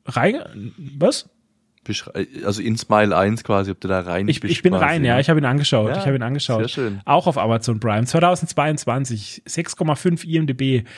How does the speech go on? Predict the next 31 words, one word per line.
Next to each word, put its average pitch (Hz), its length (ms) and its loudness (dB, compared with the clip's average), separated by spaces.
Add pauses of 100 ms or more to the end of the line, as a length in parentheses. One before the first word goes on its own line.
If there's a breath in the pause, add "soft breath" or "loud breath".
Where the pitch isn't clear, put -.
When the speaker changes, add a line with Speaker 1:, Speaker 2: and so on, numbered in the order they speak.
(240 loud breath)
Speaker 1:
Mit 202 400 2
Sosie 208 560 4
Bacon, 196 680 2 (280)
w-, 135 440 -4
tatsächlich 180 500 0
die 139 100 -4
Tochter 185 360 2
von 127 180 0
Kevin 156 340 2
Bacon, 110 380 -4 (1000 soft breath)
äh, 160 280 4
Jesse 240 560 2
T. - 260 2
Usher - 480 0
und 170 240 -2
Kyle 170 380 2
Gallner. 139 680 2
Und 151 420 2
ich 156 140 -4
fand 175 360 2
ihn 294 340 -2
legit 143 640 0
gut. 127 400 0
Ich - 140 -8
fand 180 200 2
ihn 214 120 0
echt - 340 -2
okay, 120 480 2
so 113 360 2
für 123 180 2
Horrorfilmmäßig. 117 840 0